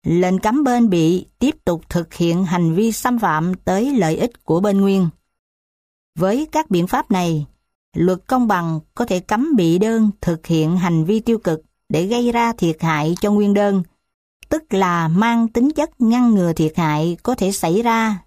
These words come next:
trên thực tế, trong khi thông luật chỉ có thể buộc bị đơn phải bồi thường sau khi đã thực hiện hành vi bất công.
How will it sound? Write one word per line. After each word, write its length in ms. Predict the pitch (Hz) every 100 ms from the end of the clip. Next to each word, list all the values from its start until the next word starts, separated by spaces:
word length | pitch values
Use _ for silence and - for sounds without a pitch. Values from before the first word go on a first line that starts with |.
| _
trên 280 | - 220 220
thực 240 | 202 156 -
tế, 300 | 202 226 311 _ _ _ _ _ _ -
trong 180 | 269 262
khi 240 | 262 254
thông 260 | 240 247 240
luật 180 | 175 156 _ _ -
chỉ 280 | 175 180 240
có 180 | -
thể 180 | 277 214
buộc 280 | 202 165 185
bị 220 | 170 170
đơn 320 | 208 226 220
phải 240 | 214 185 214
bồi 220 | 185 160
thường 400 | 175 170 156 147 139
sau 380 | - 247 240 233
khi 240 | 233 233
đã 120 | 226 233
thực 220 | 156 -
hiện 280 | 160 151 175
hành 360 | 165 156 139
vi 300 | 151 202 196
bất 220 | 202 254
công. 260 | - 208